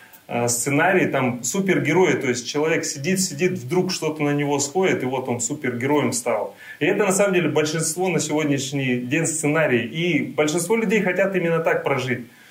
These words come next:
Кунг-фу панда сидит, сидит, тут вдруг он узнал про свои суперспособности, и вот теперь он супергерой. А, естественно, <laughs> здесь не Марвел.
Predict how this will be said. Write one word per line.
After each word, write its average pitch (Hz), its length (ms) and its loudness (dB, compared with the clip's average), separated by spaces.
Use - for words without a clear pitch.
Кунг-фу 180 360 0
панда 180 320 2
сидит, 165 400 -4
сидит, 175 340 0
тут 160 160 -4
вдруг 160 300 0
он 135 120 0
узнал 147 400 2
про 131 140 -4
свои 139 220 -2
суперспособности, 143 1120 -2
и 120 60 -2
вот 123 200 -2
теперь 151 260 -2
он 127 80 0
супергерой. 127 800 0
А, 127 560 2
естественно, 185 600 2
<laughs> - 0 -
здесь 147 400 2
не 143 80 0
Марвел. 135 540 0